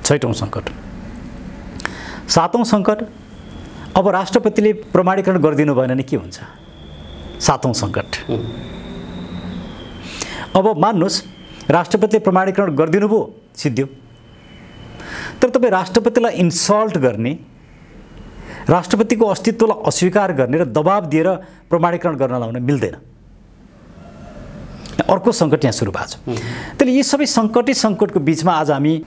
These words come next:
Speaker 1: गुज्रिरहेका छौँ। तर यो संवैधानिक सङ्कटलाई गम्भीरतापूर्वक कसैले हेरिरहेको छैन। यो अवस्थामा मलाई के लाग्छ भने राष्ट्रपतिले प्रमाणीकरण गर्न हुँदैन। अब किन प्रमाणीकरण गर्न हुँदैन भनेर तपाईँले सोध्नु भने म त्यसको कारणहरू दिन्छु।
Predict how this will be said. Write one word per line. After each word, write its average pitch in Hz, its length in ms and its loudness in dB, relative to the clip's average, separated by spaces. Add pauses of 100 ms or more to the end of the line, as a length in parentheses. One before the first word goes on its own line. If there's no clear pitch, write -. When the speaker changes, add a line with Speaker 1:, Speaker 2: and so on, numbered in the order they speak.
Speaker 1:
गुज्रिरहेका 139 540 4
छौँ। 101 180 -2 (960)
तर 208 80 6
यो 247 160 4
संवैधानिक 214 460 2
सङ्कटलाई 185 380 2
गम्भीरतापूर्वक 156 680 2
कसैले 147 220 0
हेरिरहेको 110 440 -2
छैन। 95 240 -4 (920)
यो 262 160 8
अवस्थामा 185 540 4
मलाई 196 220 4
के 226 120 0
लाग्छ 143 280 0
भने 139 280 2 (440)
राष्ट्रपतिले 185 460 2
प्रमाणीकरण 135 520 0
गर्न 107 220 -2
हुँदैन। 110 540 -6 (1300)
अब 180 120 4
किन 285 160 4
प्रमाणीकरण 190 500 2
गर्न 143 200 4
हुँदैन 123 400 0 (1120)
भनेर 131 80 6
तपाईँले 135 260 2
सोध्नु 131 320 2
भने 117 160 0
म 139 80 2
त्यसको 151 360 -4 (360)
कारणहरू 107 400 0
दिन्छु। - 360 -6